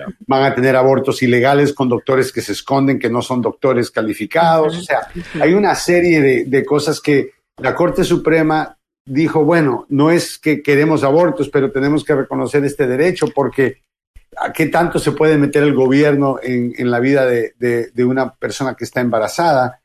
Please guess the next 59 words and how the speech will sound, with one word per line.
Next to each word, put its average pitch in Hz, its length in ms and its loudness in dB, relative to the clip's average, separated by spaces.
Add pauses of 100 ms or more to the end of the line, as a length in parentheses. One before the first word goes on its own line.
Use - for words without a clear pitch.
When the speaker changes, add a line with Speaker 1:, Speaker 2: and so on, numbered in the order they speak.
(140)
Speaker 2:
Es 147 200 2
difícil, 180 560 0 (140)
es 131 180 -2
extremadamente 160 680 2
difícil. 147 280 0
Yo 147 100 4
no 202 80 2
Speaker 3:
Ah, - 60 0
Speaker 2:
sé. 127 60 2
Speaker 3:
ah, 214 140 0 (180)
ahí 233 160 4
es, 277 120 2
Speaker 2:
La - 180 0
Speaker 3:
ahí, - 80 4
Speaker 2:
vida 381 100 2
Speaker 3:
ahí - 80 2
Speaker 2:
no - 60 2
Speaker 3:
es 269 40 4
Speaker 2:
está 415 140 2
Speaker 3:
la, 269 280 0 (300)
Speaker 2:
en 139 60 0
la 143 80 4
Speaker 3:
ahí 135 80 4
es 220 140 4
Speaker 2:
decisión. - 280 0 (140)
Speaker 3:
el - 40 -2
punto, 247 540 0
ahí 208 220 2
es 262 220 0
lo, 226 320 2
lo 180 200 0
clave, 185 500 0
¿no? 190 240 -2
Por 196 120 -2
eso 196 160 -2
yo 214 80 4
decía, 214 560 0
hay 185 140 0
que 202 100 -2
hacer 202 240 0
la 208 100 2
separación 202 680 -2 (340)
de 185 140 0
lo 170 160 0
que 185 80 0
es 202 100 0
moral 190 460 2
y 202 60 4
de 170 120 0
lo 160 180 0
que 160 120 -2
es 185 100 -4
la, 170 240 -2
la 110 400 -4
ley. 180 380 0
O 170 40 -8
sea, 160 300 0
yo 175 400 -2
moralmente, 202 1000 2